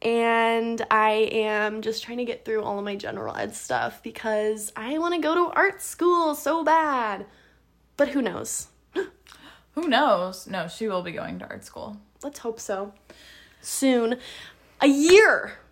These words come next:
Speaker 2: Mm-hmm.
Speaker 1: left for community college, and then hopefully
Speaker 2: Art school.
Speaker 1: off to art school. And then, yeah, so what else about me? I'm, like, not interesting at all.
Speaker 2: What do you mean? She's very artsy fartsy.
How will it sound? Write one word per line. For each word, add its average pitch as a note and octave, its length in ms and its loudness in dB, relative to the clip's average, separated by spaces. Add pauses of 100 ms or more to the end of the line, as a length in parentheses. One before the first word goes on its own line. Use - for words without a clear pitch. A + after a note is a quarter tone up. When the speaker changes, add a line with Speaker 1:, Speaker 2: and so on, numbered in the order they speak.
(100)
Speaker 2:
Mm-hmm. A#3+ 100 0
Speaker 1:
left D3 360 4
for A3+ 120 -2
community F#3 360 -4
college, - 400 -8 (120)
and G#3+ 160 -8
then F3 140 -6
hopefully G#3+ 420 -10
Speaker 2:
Art G3+ 160 -4
school. - 300 -14 (680)
Speaker 1:
off G#3+ 200 -16
to - 120 -20
art - 160 -20
school. C#4+ 420 -12 (800)
And E4+ 240 6
then, F#4 440 4
yeah, A4+ 340 6
so D#4+ 460 6
what D#4 100 2
else B3+ 140 2
about G#3+ 160 0
me? D#3 320 -8
I'm, A#3 120 -4
like, A3 200 -2
not G3 180 -4
interesting A3 500 -10
at G#3 160 -10
all. A3 480 -4
Speaker 2:
What A#3 120 -6
do D#4 60 -2
you D#4+ 60 -4
mean? G#3+ 380 -4
She's A#3 300 -6
very G#3+ 320 2
artsy G#3 360 -4
fartsy. G3+ 680 -4